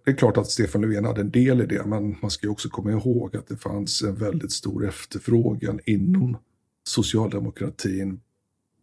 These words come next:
på att få ett lugn och slippa det här kaos- och krisstämpeln som partiet hade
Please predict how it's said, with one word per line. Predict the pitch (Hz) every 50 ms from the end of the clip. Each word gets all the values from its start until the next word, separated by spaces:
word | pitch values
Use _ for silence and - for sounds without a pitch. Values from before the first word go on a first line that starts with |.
| _ _ -
på | - 135 143 139 117 101 - - - -
att | 113 113 -
få | - - - - 123 127 123 - -
ett | 120 - - -
lugn | - - 123 123 104 - - - - -
och | - - -
slippa | - - - 160 - - _ _ - -
det | - 123
här | 107 101 - 123 113 -
kaos- | - - - 98 98 104 101 165 - - -
och | 110 110 -
krisstämpeln | - 107 101 98 - - - - - - - 120 - - 139 - _ - - 67 67
som | 131 - - -
partiet | - 98 - - 104 - - - - -
hade | 123 123 -